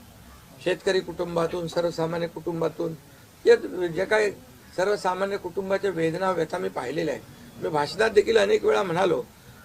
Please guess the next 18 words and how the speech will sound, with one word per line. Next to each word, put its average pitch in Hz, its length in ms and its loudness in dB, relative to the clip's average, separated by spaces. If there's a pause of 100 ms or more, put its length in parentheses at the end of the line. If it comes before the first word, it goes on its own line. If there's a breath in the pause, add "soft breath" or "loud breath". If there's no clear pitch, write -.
माझ्या 165 240 2
आईचा 175 580 2
विषय 156 280 -6
मी 170 100 -4
मांडला, 147 380 -4
पत्नीचा 180 460 -8
माझा 175 200 -2
विषय 151 240 -4
मांडला, 123 360 -10 (480 loud breath)
की - 80 -6
कसे 214 400 0
ते 247 100 4
सगळे 220 240 4
काटकसर 208 580 2
करायचे 160 520 -2 (480 loud breath)
आणि 208 300 4
कसं 214 400 4
घर, 208 200 4